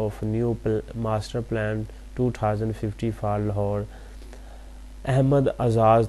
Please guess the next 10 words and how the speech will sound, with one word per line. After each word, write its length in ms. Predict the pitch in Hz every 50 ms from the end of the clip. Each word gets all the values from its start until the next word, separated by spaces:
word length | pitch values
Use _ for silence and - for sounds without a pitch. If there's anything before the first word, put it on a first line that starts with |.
| - -
तारर, 320 | 120 110 107 107 113 113 113 - - 110 107
Director 400 | 110 117 117 113 107 - 127 123 117 117
General 320 | 117 110 110 117 117 117 - - 117
of 280 | 113 113 113 110 - - 127 120 123 123 - - - - - - - - - - - 110
लाहौर, 680 | 110 110 113 98 98 110 110 107 107 113 120 123 113 98 - - - - - - - - - - - - - - - - - - - - - - - - - - - - - - - - - - - - - - - - - - - - - -
Director 360 | 123 127 131 131 123 143 135 131
General 240 | 135 127 131 131 131 127
of 40 | 120 113
Development 540 | 113 113 117 123 120 123 123 123 120 - 131 123 -
Investment 680 | 117 113 110 113 113 - - 120 120 120 120 117 -